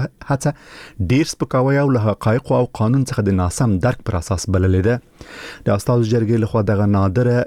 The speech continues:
دوه ګوندیز پریکړه لیک چې اجرایي بڼه نه لري، په تیره مارچ میاشت کې تصویب شوی و. مخکې دغه پریکړه لیک سنا هم تایید کړی و. دغه پریکړه لیک د امریکا په هوایي برید کې د ایران د سپاه پاسداران د ځواک د یو مهم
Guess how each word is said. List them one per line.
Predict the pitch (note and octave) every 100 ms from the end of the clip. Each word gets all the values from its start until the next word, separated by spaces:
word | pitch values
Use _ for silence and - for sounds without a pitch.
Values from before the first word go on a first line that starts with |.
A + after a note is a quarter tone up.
| - G2+
دوه | G#2+ F#2
ګوندیز | G#2 G2+ B2+ -
پریکړه | G2 - G2+ F#2
لیک | -
چې | B2+ A2+ A2+ A2
اجرایي | F#2+ F#2+ B2+ F2+
بڼه | G2 F#2+ F#2 - G#2
نه | G2 A2+
لري، | B2 B2+
په | B2+ C#3+
تیره | B2 B2
مارچ | B2+ - A2+
میاشت | G2 -
کې | -
تصویب | - - - -
شوی | E2+ F#2
و. | G#2 - - - -
مخکې | A2 A2 F#2
دغه | F2 F#2+
پریکړه | G2+ - F#2+
لیک | A#2+ E3+ -
سنا | G#2 G2 E2+
هم | G#2 F#2
تایید | F2+ -
کړی | G#2+ F2+ G2
و. | A2 - - - - -
دغه | F2+ F#2
پریکړه | G#2 G2 G#2
لیک | A2+
د | A#2
امریکا | A2+ A2 A2+ A#2+
په | G#2
هوایي | G2+ G#2+ G#2+ F2+
برید | A#2+ -
کې | G#2+
د | G#2 A2+
ایران | G2 F#2+ F#2
د | -
سپاه | - F#2+ -
پاسداران | F#2 F2 F#2 B2
د | B2 G2
ځواک | F#2+ A2+ G2+
د | G2+
یو | G2+ F#2+
مهم | F#2+ C3